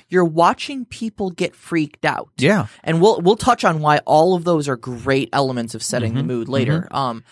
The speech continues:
Speaker 1: but, uh, the, and it's all contrasted against them standing in a perfectly still and silent room.
Speaker 2: Yeah.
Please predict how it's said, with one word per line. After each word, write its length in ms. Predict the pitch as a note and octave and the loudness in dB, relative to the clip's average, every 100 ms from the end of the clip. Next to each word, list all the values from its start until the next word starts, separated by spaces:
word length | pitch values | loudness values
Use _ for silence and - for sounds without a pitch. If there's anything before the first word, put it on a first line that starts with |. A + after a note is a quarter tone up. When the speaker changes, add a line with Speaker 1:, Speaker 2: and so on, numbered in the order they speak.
| - - _ | -20 -20 _
Speaker 1:
but, 440 | C#3 D#3 C#3+ - - | -2 2 2 -2 -2
uh, 340 | D3+ C#3+ C3+ - | 2 4 2 -2
the, 460 | D#3 D3 G#2 A#2+ B2+ | -6 -8 -8 -10 -4
and 120 | F3 | -2
it's 180 | F3 D#3+ | 0 0
all 180 | D#3+ F#3+ | 2 0
contrasted 680 | - G3 A#3+ G#3 F3 E3 D#3 | 0 -4 -2 -4 -4 -6 -4
against 320 | D#3+ D#3 - | -4 -4 -6
them 120 | D3+ | -8
standing 420 | - D#3 D#3+ E3 | -4 -4 -2 -2
in 60 | C#3+ | -4
a 160 | C3+ - _ _ | -6 -10 _ _
perfectly 400 | _ B2 - _ | _ -14 -14 _
still 300 | - - D#3+ | -12 -8 -6
and 100 | F#3+ | -6
silent 360 | - C#3 E3+ - | -4 -4 -4 -6
room. 300 | F3+ - - _ _ | -8 -8 -16 _ _
Speaker 2:
Yeah. 200 | D3+ | -2